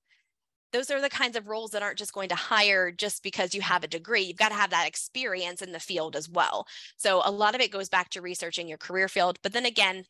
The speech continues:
those programs itself, compare programs, price shop. There are programs out there. When I was researching my M B A, there were programs that were sixty thousand dollars. There were programs that were six thousand dollars.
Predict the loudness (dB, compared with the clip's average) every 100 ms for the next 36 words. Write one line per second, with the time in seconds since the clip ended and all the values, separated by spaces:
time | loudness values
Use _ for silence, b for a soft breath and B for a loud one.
0 | -6 -4 -4 -8 -6 -2 0 0 -2 -4
1 | -4 -2 0 -2 -6 B B -2 -2 2
2 | 4 4 4 2 2 0 0 -8 _ -2
3 | 2 4 4 4 2 0 _ B B B
4 | -14 0 4 6 6 6 4 0 _ _
5 | _ _ _ 0 4 4 2 -2 -6 2
6 | 2 2 2 2 2 -2 0 0 0 0
7 | -6 -8 -8 -6 -4 -4 -2 -2 -2 -6
8 | -4 -2 -2 -6 _ -20 _ _ -4 -2
9 | -2 -4 -6 0 2 2 0 -4 -2 -6
10 | -8 -12 _ -12 -6 -4 0 2 4 2
11 | 2 4 4 4 0 -6 -12 _ _ _
12 | -6 0 0 0 0 2 2 2 0 0
13 | 2 -2 -2 -6 -2 0 0 -2 -2 -2
14 | -2 -6